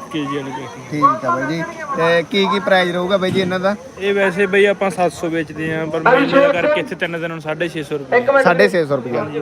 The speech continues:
Speaker 1: ਤੇ ਇਹ
Speaker 2: ਠੀਕ।
Speaker 1: ਵਾਲਾ ਸਾਢੇ ਬਾਰਾਂ ਸੌ।
Speaker 2: ਸਾਢੇ ਬਾਰਾਂ ਸੌ।
Speaker 1: ਹਾਂਜੀ।
Speaker 2: ਇਹ ਤੇ ਕੋਈ ਮੇਲੇ ਤੇ ਡਿਸਕਾਊਂਟ ਬਾਈ?
Speaker 1: ਇਹ ਮੇਲੇ ਤੇਰਾਂ ਸੌ ਦੇ ਵੇਚਦੇ ਵੈਸੇ।
Speaker 2: ਉਹ ਤੇਰਾਂ ਸੌ ਰੁਪਇਆ ਹੈਗਾ।
Speaker 1: ਹਾਂਜੀ।
Speaker 2: ਠੀਕ ਆ
Speaker 1: ਮੇਲੇ
Speaker 2: ਬਾਈ ਜੀ, ਤੇ ਮੇਲੇ ਤੇ ਤੁਹਾਨੂੰ ਡਿਸਕਾਊਂਟ ਹੈਗਾ ਬਾਈ ਜੀ।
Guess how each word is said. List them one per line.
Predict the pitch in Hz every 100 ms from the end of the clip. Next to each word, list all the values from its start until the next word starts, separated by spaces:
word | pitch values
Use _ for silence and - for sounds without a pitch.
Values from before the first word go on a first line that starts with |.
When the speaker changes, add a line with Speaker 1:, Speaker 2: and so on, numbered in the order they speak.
| 143
Speaker 1:
ਤੇ | 160
ਇਹ | 175 185
Speaker 2:
ਠੀਕ। | 202
Speaker 1:
ਵਾਲਾ | 196 190 185 185
ਸਾਢੇ | 156 147 165
ਬਾਰਾਂ | 160 143 135
ਸੌ। | - - - - - -
Speaker 2:
ਸਾਢੇ | 147 165
ਬਾਰਾਂ | 175 143 127
ਸੌ। | 120
Speaker 1:
ਹਾਂਜੀ। | 120 139 131 - 170
Speaker 2:
ਇਹ |
ਤੇ | 190
ਕੋਈ | 202
ਮੇਲੇ | 190 180 170
ਤੇ | 165
ਡਿਸਕਾਊਂਟ | 151 147 156 147
ਬਾਈ? | 147 160
Speaker 1:
ਇਹ | 202
ਮੇਲੇ | 220 214 214
ਤੇਰਾਂ | 214 208 208
ਸੌ | 202
ਦੇ | 214
ਵੇਚਦੇ | 185 160 156
ਵੈਸੇ। | 160
Speaker 2:
ਉਹ | 185 214
ਤੇਰਾਂ | 196 165
ਸੌ | 143
ਰੁਪਇਆ | 131 127
ਹੈਗਾ। | 120 143
Speaker 1:
ਹਾਂਜੀ। | 135 - - -
Speaker 2:
ਠੀਕ | 156 170
ਆ |
Speaker 1:
ਮੇਲੇ | -
Speaker 2:
ਬਾਈ | 160
ਜੀ, | 165 -
ਤੇ |
ਮੇਲੇ | 453 - 294 -
ਤੇ | 508
ਤੁਹਾਨੂੰ | 170 170
ਡਿਸਕਾਊਂਟ | - - - 151 156
ਹੈਗਾ | 156
ਬਾਈ | - -
ਜੀ। | 185